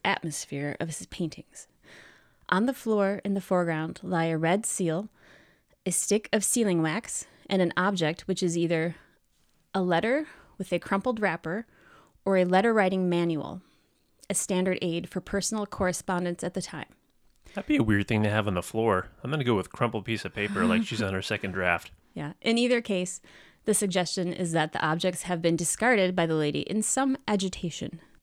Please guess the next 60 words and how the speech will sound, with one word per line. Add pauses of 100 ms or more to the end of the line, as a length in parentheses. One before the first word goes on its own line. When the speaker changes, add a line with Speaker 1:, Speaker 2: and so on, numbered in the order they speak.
(240)
Speaker 2:
Let's
play
the
game
of
what
we
think
this (280)
painting
means,
because
our
opinion
of
what
it
means (320)
is
just
as
valid
as
anyone's
opinion
for
the
last,
what,
four
hundred
years
or
something
like
that? (600)
This
is,
for
me,
this
is
kind
of
the
fun
of
the
game.
Like,
what's
the
minimum
amount
of
information
we
need
to
know